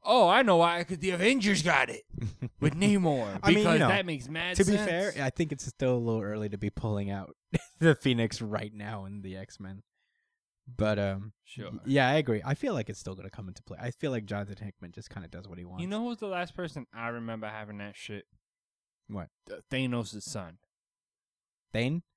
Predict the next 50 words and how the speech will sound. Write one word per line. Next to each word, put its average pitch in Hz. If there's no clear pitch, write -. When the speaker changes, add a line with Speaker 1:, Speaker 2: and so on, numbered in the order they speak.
Speaker 1:
Thane. 95
Speaker 2:
Thane 226
didn't 226
have 110
the 101
Phoenix. 107
Speaker 1:
Yes, 113
he 110
did. 139
Speaker 2:
Did 175
he? 294
Speaker 1:
He 135
got 147
the 135
Phoenix 139
Force 123
from 110
Death. 104
Or 123
Speaker 2:
Hmm. 107
Speaker 1:
Death 123
helped 120
him 98
something 196
like 147
that. 98
Death 156
helped 131
him 117
get 110
the 104
Phoenix 104
Force, 104
and 101
then 104
he 110
fought 113
against 107
his -
pops, -
and 92
he 220
beat 160
him, 143
but, 117
but 104
he 131
didn't 120
beat 113
him. 110